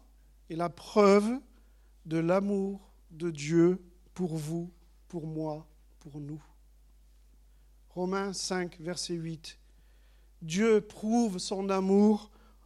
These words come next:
envers nous en ce que, lorsque nous étions encore des pécheurs, Christ est mort pour nous. Waouh ! Comment pouvons-nous douter encore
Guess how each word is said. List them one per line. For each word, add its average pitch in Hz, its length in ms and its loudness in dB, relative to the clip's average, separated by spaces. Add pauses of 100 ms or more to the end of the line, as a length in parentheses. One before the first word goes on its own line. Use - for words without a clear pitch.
(120)
envers 202 380 8
nous 190 300 4 (420)
en 202 120 6
ce 214 140 2
que, 220 180 4
lorsque 214 400 6
nous 202 240 4
étions 208 300 0
encore 202 380 6
des 185 120 6
pécheurs, 180 560 2 (580)
Christ - 520 -6 (380)
est 190 120 4
mort 170 440 6 (460)
pour 160 220 -10
nous. 160 220 -10 (1200)
Waouh ! 156 380 -6 (2250)
Comment 226 380 -2
pouvons-nous 202 640 -2
douter 196 720 -4 (520)
encore 190 720 -2